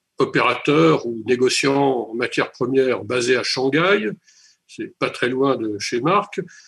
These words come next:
euh, même, euh, si c'est, je ne sais pas comment il faut dire maintenant, euh, un pays et deux systèmes. Euh, et puis, il y a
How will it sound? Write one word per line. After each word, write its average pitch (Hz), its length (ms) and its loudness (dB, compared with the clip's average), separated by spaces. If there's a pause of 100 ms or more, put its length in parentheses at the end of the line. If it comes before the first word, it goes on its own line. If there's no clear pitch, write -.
(240)
euh, 120 280 -2
même, 117 340 -4
euh, 107 200 -6
si - 280 -10
c'est, 110 500 -6 (240)
je 123 140 -8
ne 117 60 -6
sais 123 160 -6
pas 110 100 -4
comment 110 240 -6
il 107 60 -10
faut - 160 -8
dire 110 180 -6
maintenant, 147 500 -2
euh, 113 400 -6 (480)
un 127 120 -4
pays 123 440 -4
et 110 60 -2
deux 113 160 -6
systèmes. 202 600 0 (560)
Euh, 139 460 4
et 151 160 2
puis, 180 440 -2
il 131 220 -8
y 143 80 4
a 139 280 4